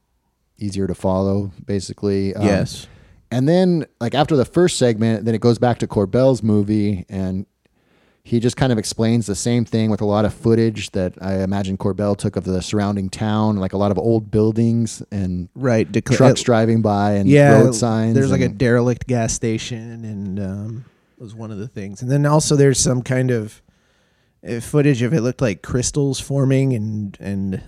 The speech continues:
Speaker 2: disintegrating or something, and I wasn't
Speaker 1: Yeah.
Speaker 2: sure if he was trying to imply that that happened at the ranch or not, and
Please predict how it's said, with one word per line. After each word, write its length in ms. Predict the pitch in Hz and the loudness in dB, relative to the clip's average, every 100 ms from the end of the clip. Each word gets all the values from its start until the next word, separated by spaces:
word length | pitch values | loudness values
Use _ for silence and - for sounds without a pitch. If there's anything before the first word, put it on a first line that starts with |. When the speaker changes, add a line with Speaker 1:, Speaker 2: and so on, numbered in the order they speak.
| 139 | -8
Speaker 2:
disintegrating 800 | 123 - 120 113 120 120 117 113 | -6 -4 -6 -4 -2 -2 -4 -6
or 60 | |
something, 400 | 113 120 113 127 | -8 -8 -6 -6
and 80 | 123 | -4
I 80 | 120 | -2
wasn't 320 | 117 107 92 | -2 -2 -2
Speaker 1:
Yeah. 60 | 82 | -2
Speaker 2:
sure 140 | 127 | -4
if 60 | 117 | -2
he 60 | 120 | -6
was 100 | 113 | -6
trying 240 | 123 117 | -6 -4
to 80 | 117 | -4
imply 380 | 104 - 113 113 | -4 -2 -2 -2
that 140 | 107 | -2
that 180 | 117 107 | -4 -4
happened 340 | 95 104 107 98 | -4 -4 -6 -6
at 80 | |
the 100 | - | -6
ranch 380 | 90 104 113 104 | -4 -4 -6 -6
or 60 | 117 | -6
not, 320 | 117 113 117 - | -4 -6 -8 -8
and 320 | 190 185 | -8 -8